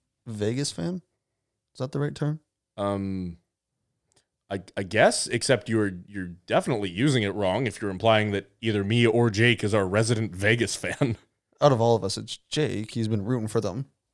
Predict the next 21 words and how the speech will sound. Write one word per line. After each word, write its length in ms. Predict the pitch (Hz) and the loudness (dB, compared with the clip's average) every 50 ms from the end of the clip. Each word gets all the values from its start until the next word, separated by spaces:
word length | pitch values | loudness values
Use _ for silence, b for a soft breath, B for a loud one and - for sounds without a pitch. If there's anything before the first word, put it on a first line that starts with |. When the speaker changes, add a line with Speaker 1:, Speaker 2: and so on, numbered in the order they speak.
| _ _ _ _ | _ _ _ _
Speaker 2:
Um, 400 | - 131 156 175 185 196 185 180 - - | 2 4 4 4 4 2 -4 -8 -10 -14
yeah, 260 | 147 165 196 214 175 | -8 2 4 4 6
I 100 | 170 196 | 6 6
guess 180 | 185 208 202 208 | 6 6 4 6
that's 200 | 226 214 - - | 4 4 4 2
true. 380 | - - 139 123 113 131 147 147 | -4 0 2 4 4 4 2 2
It's 160 | 131 117 - | 0 -2 0
mostly 300 | 139 143 135 123 - 131 | 4 4 4 4 2 0
because 260 | 117 110 104 120 104 - | 0 0 0 0 0 0
he 80 | 110 | -2
picked 220 | - 135 123 - - | 0 0 0 0 0
them 80 | 113 104 | -4 -4
in 120 | 95 90 | -4 -6
his 160 | 95 87 78 | -8 -10 -10
bracket. 640 | - _ - 101 113 139 135 - - 98 131 - - 135 135 | -12 _ 0 2 4 4 4 2 -4 -6 -6 -6 -8 -8 -6
Speaker 1:
Yeah. 260 | 120 113 101 82 85 | -4 -4 -4 -2 -4
Speaker 2:
But 80 | 117 120 _ | -6 -8 _
yeah, 260 | 104 113 107 80 92 123 | -2 -2 -2 0 2 0
you're, 240 | 139 117 123 127 - - | 0 0 -2 -4 -4 -6
you're 160 | 117 120 101 | -6 -4 -4
right. 280 | 82 76 82 101 - | -4 -4 -6 -8 -10